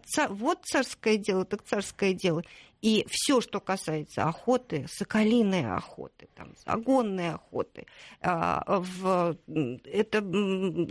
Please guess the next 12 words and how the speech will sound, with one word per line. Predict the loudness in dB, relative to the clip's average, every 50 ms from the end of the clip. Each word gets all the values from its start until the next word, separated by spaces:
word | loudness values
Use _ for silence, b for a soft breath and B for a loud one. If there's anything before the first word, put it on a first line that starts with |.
| -2 0
занимало | 2 4 4 4 4 4 4 4 4 4 2 2 2
очень | 0 0 0 0 -2 -2 0
большое, | 0 -2 0 0 -2 -2 0 2 2 4 4 4 2 0
м, | -2 -6 -6 -6 -6 -6 -6 -12 -18 -18 -10 -4
место | 0 2 2 2 0 -2 -6 -4 -4 -4 -4 -6 -10
в | -6 -4
их | 0 0 0 2 2
жизни, | 2 4 4 2 2 4 2 2
это | 2 0 -4 -8
стоило | -6 -2 0 0 0 0 -2 -4
бешеных | -6 -8 -8 -8 -8 -8 -10 -10 -10 -12 _
денег. | -12 -12 -10 -10 -10 -10 -12 -14 -18